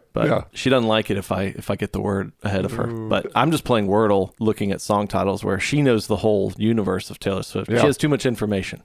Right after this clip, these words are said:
Speaker 1: to draw from.
Speaker 2: She is deep into the Taylor Swift multiverse.
Speaker 1: In that multiverse, is Taylor Thanos?
Speaker 2: Jake Gyllenhaal is the evil villain.
Speaker 1: That's it. Jake
Speaker 2: Yeah.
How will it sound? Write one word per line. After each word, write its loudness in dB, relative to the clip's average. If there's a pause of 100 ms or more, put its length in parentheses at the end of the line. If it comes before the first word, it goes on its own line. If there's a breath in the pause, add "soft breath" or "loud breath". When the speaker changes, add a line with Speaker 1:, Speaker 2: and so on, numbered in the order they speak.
Speaker 1:
to -10
draw -2
from. -12
Speaker 2:
She 0
is 4
deep 2
into 0
the -2
Taylor -2
Swift -4
multiverse. -6 (100)
Speaker 1:
In 2
that 2
multiverse, -2
is -8
Taylor -2 (120)
Thanos? -4
Speaker 2:
Jake 0
Gyllenhaal 2
is -2 (160)
the -4
evil -2
villain. -6 (180)
Speaker 1:
That's 2
it. -6
Jake 2
Speaker 2:
Yeah. -18